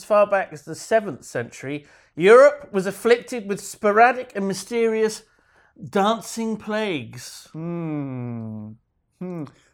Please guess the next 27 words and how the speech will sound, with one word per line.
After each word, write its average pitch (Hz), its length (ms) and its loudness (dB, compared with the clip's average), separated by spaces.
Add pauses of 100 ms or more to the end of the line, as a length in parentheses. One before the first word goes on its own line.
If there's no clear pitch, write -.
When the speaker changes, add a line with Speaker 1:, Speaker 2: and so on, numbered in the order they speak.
(100)
Speaker 2:
I, 214 240 -4
I 262 180 4
have 277 260 -2
seen 254 340 -6
this 139 220 -6
happen, 117 440 -4 (160)
you 131 100 -8
know. 160 280 -6 (160)
Speaker 1:
Yeah. 147 160 -2
Speaker 2:
I've 190 180 0
seen 247 220 -6
people 247 320 -8
mysteriously 240 720 -6
dancing 226 500 -2
in 220 120 -6
the 220 80 -6
street, 247 480 -8 (300)
chanting, 214 580 -4
"England, 254 720 0 (260)
England," 240 800 -2 (380)
especially 277 500 -2
on 254 160 2
one 240 140 2
of 220 100 -2
those 226 300 0
nights 208 440 0
when 214 360 -2